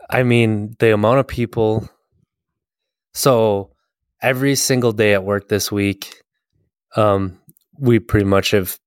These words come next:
had to talk about it. Uh, I can't remember what day it was. It was, I think it was Tuesday, maybe it was Monday.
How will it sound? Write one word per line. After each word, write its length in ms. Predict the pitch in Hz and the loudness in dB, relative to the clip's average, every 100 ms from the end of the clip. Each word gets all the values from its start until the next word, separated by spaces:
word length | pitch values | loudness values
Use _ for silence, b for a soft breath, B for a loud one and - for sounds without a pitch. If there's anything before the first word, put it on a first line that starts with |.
| _ _ _ - - | _ _ _ -18 -6
had 180 | 104 | -4
to 80 | 95 | -4
talk 320 | - 98 95 | -2 -2 0
about 260 | 95 101 101 | 0 2 2
it. 220 | 104 - B B B B B - - | 0 -2 B B B B B -8 0
Uh, 480 | 98 95 92 92 92 - | 2 4 2 0 -2 -14
I 60 | - | -10
can't 200 | - 135 | -6 -2
remember 220 | 117 107 | -2 -2
what 200 | 101 98 | -4 -2
day 120 | 101 | -2
it 80 | 95 | 0
was. 200 | 95 92 - | -4 -6 -8
It 100 | 127 | -2
was, 300 | 117 107 101 _ _ _ _ _ _ - | 0 0 -4 _ _ _ _ _ _ -16
I 40 | |
think 200 | - 143 | -4 0
it 40 | 135 | 2
was 360 | 120 104 - - | 2 0 -4 -6
Tuesday, 720 | - 117 110 120 120 135 143 | -8 -4 -2 -2 -2 0 2
maybe 260 | 131 113 110 | 2 0 2
it 40 | |
was 160 | 98 98 | 0 -2
Monday. 460 | 98 95 92 95 | -2 -2 -2 -2